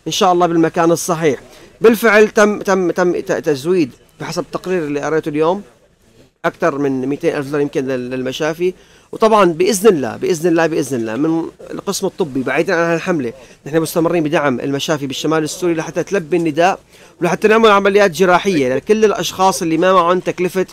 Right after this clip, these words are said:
بعض المستلزمات اللازمه للعمليات الجراحيه مثل سياخ وصفائح وما الى ذلك.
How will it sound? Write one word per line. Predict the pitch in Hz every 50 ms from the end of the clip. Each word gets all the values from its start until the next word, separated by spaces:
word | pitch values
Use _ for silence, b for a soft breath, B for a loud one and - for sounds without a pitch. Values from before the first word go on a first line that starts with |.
| _ b b b b b b - 151
بعض | 170 175 165
المستلزمات | 175 175 156 - 156 160 175 170 175 175 175 -
اللازمه | 165 156 165 165 151 160 165 160
للعمليات | 151 147 139 143 147 151 147
الجراحيه | 127 147 147 143 151 151
مثل | 151 143 - 139
سياخ | - - 147 151 147 147 - 147
وصفائح | 139 131 123 - 135 - 151 143 131 127 123
وما | 131 98
الى | - 117
ذلك. | 110 117 104 92 80